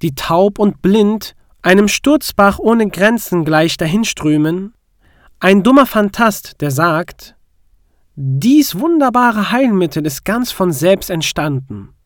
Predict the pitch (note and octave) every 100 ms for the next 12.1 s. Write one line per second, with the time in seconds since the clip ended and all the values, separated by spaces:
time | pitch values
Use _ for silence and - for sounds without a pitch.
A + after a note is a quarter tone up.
0 | _ - E3+ F#3+ G3 G3+ G#3 - - _
1 | - D3+ C3+ E3+ D#3+ F3+ A3 F3+ F3+ C4
2 | C#4 A#3 G#3 - G#3+ A#3 A3 A#3 D#4 C#4+
3 | - E3 C3+ C3 B2+ A2 G2 F#2 - _
4 | _ _ _ _ _ _ _ - E3+ E3+
5 | - F#3 F#3+ - E3+ C#3 - A3 A#3 G#3
6 | G#3 - G3 G3 D#3+ E3 D#3 C3+ G3 G#3
7 | G3 F#3+ - F#3+ - A3+ G#3+ D#3+ C3+ A#2
8 | G#2 F#2 - _ _ _ _ _ - -
9 | _ C3+ F#3+ A#3 G3+ F#3 E3+ B3+ D4 A#3+
10 | E3 C3 B2 G#2+ - _ _ _ - E3
11 | D3+ D#3 C3+ B3+ C4+ G3+ - A2+ F#2+ -